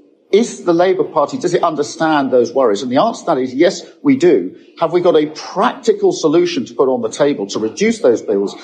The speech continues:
by up to six hundred pounds? Yes, we have.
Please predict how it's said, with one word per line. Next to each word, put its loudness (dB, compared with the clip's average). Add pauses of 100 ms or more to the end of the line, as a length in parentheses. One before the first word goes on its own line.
(220)
by 4
up -2
to -6
six -2
hundred -4
pounds? -2 (200)
Yes, -2
we 2
have. -2